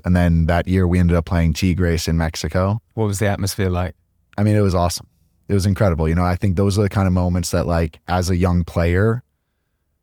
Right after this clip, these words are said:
Speaker 1: you don't appreciate as much at the time, maybe because of nerves or because, you know, you're just so focused at the game. But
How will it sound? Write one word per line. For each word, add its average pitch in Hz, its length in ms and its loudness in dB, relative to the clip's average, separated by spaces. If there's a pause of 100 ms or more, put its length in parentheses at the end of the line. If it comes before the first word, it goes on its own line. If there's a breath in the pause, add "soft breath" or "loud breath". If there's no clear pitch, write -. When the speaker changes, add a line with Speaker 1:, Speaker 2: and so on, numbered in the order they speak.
Speaker 1:
you 104 100 2
don't 104 200 4
appreciate 92 800 0 (280)
as 90 180 -2
much 95 220 -2
at 90 80 -4
the - 80 -4
time, 117 500 0
maybe 92 260 0
because 87 300 -2
of 78 100 -4
nerves 90 640 2
or 85 80 0
because, 80 480 0
you 85 100 0
know, 80 120 2
you're 78 100 2
just 76 220 -4
so 82 180 0
focused 78 480 -2
at 78 100 -2
the 80 80 -4
game. 82 460 0 (920)
But 85 300 2